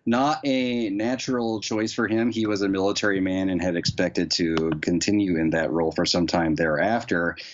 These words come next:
And also having been in Manchuria for as long as he was, he spoke Korean rather poorly. He actually had to be coached considerably in the,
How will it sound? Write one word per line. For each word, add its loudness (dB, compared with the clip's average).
And 0
also 0
having -2
been -2
in -2
Manchuria 0
for -2
as 0
long 0
as 0
he -2
was, 0
he -4
spoke 0
Korean 0
rather 0
poorly. 0
He -4
actually -2
had -4
to -4
be -4
coached -2
considerably 0
in 0
the, 2